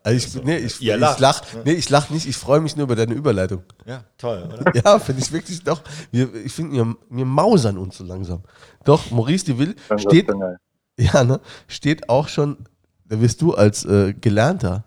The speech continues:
Speaker 1: ähm, das vor allem wahrscheinlich, äh, abfeiern, wie wir das hier, ähm, so überleiten. Ähm, steht auch schon in der Kritik, ähm, meines Erachtens, also
Speaker 2: Ah.
Speaker 1: zumindest wenn man, äh, die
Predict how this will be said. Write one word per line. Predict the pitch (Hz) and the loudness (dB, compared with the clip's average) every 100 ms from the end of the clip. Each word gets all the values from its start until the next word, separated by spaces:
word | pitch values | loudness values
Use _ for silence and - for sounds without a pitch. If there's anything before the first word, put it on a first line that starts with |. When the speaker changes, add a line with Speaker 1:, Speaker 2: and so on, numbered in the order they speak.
| _ _ 101 | _ _ 0
Speaker 1:
ähm, | 98 98 101 - | 2 2 -4 -8
das | - 98 | -6 -6
vor | - - | -6 -4
allem | 95 98 | -2 -2
wahrscheinlich, | 95 101 95 92 - | -4 -4 -4 -8 -12
äh, | 90 | -12
abfeiern, | - 101 - 90 90 | -10 -12 -8 -8 -8
wie | 104 98 | -10 -8
wir | 90 | -8
das | 90 | -8
hier, | - 87 101 _ _ _ _ _ _ _ _ - | -10 -10 -12 _ _ _ _ _ _ _ _ -4
ähm, | 98 92 87 92 - _ _ | 0 2 0 -6 -16 _ _
so | - - | -12 -6
überleiten. | 101 90 87 92 - - _ | -4 -2 -4 -8 -18 -20 _
Ähm, | 117 123 135 139 139 139 139 - _ _ _ _ _ _ _ _ _ _ _ _ | 6 6 6 0 0 -4 -6 -14 _ _ _ _ _ _ _ _ _ _ _ _
steht | - 147 147 | -8 -4 -4
auch | 139 | -4
schon | - 160 | -6 -4
in | 135 | -4
der | |
Kritik, | - 117 180 - _ _ _ _ _ _ _ _ _ _ _ _ | -6 -8 -8 -10 _ _ _ _ _ _ _ _ _ _ _ _
ähm, | 107 104 98 | 0 0 0
meines | 95 110 107 - - _ _ - - - | 0 0 -4 -8 -16 _ _ -18 -12 -6
Erachtens, | - - - - - | -4 -4 -8 -10 -6
also | 107 | -6
Speaker 2:
Ah. | 92 | -4
Speaker 1:
zumindest | 113 131 123 113 | -2 -2 -2 -4
wenn | 107 | 0
man, | 107 110 92 | 2 0 -2
äh, | 98 | -2
die | 95 | -2